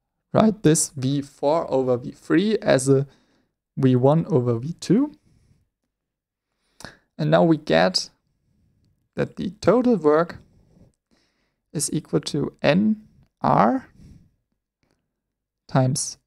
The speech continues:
T one, natural logarithm of V two over V one, minus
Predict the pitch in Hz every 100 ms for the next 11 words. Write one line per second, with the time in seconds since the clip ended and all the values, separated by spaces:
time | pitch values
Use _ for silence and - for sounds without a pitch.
0 | _ _ - 147 127 131 156 220 254 -
1 | - - _ _ _ _ _ _ _ _
2 | 156 175 196 180 156 160 165 156 147 147
3 | 170 - - 143 - _ _ _ 135 135
4 | 131 - 175 214 - - 139 135 127 131
5 | 143 127 143 175 247 - _ _ _ _
6 | _ _ _ _ _ _ _ - 127 139
7 | 180 226 262 - -